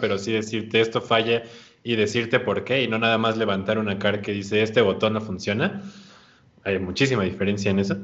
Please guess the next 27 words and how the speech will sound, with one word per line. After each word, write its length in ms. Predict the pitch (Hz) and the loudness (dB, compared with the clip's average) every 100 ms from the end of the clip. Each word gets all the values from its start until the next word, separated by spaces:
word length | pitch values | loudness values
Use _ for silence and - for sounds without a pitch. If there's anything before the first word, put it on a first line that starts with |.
| - - - | -10 -18 0
Pero 240 | 135 131 131 | 6 8 8
estaba 280 | 131 160 180 | 6 6 6
leyendo 400 | 143 120 139 143 | 4 0 0 0
algo 180 | 147 147 | 0 -2
un 80 | 143 | -2
poco 180 | 143 | -2
chistoso 420 | 147 135 131 139 139 | -2 -4 -4 -2 0
acá 300 | 135 143 139 | 0 0 2
que 100 | 123 | 0
decía 360 | 104 120 113 | 0 -2 -2
que, 340 | 120 123 113 - - - - | 0 0 -2 -8 -20 -20 -4
ah, 400 | 110 104 101 101 | 0 2 2 0
es 160 | 117 123 | 0 0
mejor 640 | 139 139 139 143 147 - - _ _ - | 0 2 4 4 0 -12 -20 _ _ -6
que 420 | 110 101 101 104 | -4 -2 -2 -4
un 180 | 120 123 | -4 -4
Q 180 | 131 123 | 4 6
A 160 | 120 | 6
no 160 | 120 120 | 4 -2
supiera 460 | 117 117 123 120 117 | -4 -2 0 2 0
programar 520 | 113 107 113 127 135 | 0 0 0 0 0
porque 220 | 127 - | -2 0
a 40 | 107 | 0
veces 280 | 107 117 | 0 -4
si 100 | - | -6
un 100 | 113 | -4
developer, 800 | 110 110 110 110 110 104 104 - | 0 2 2 2 4 2 0 -12